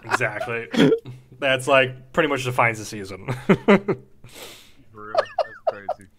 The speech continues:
Speaker 3: crazy.
Speaker 2: He has a curly wig, just, like, the most insane curly wig.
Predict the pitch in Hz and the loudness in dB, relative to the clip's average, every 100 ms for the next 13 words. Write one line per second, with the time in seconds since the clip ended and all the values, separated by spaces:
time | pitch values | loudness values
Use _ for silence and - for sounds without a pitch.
0 | - 392 339 277 240 214 220 214 196 180 | 0 6 6 6 4 6 6 6 4 4
1 | 202 185 190 185 160 156 139 120 127 131 | 4 6 8 6 6 8 6 2 -4 -8
2 | - 151 131 127 - 156 - 160 143 139 | 0 4 4 4 -10 -20 -18 -2 0 2
3 | 139 131 135 127 - 131 127 123 135 117 | 2 0 -2 -6 -2 -2 -2 -2 0 0
4 | 107 101 98 92 | 0 -2 -6 -10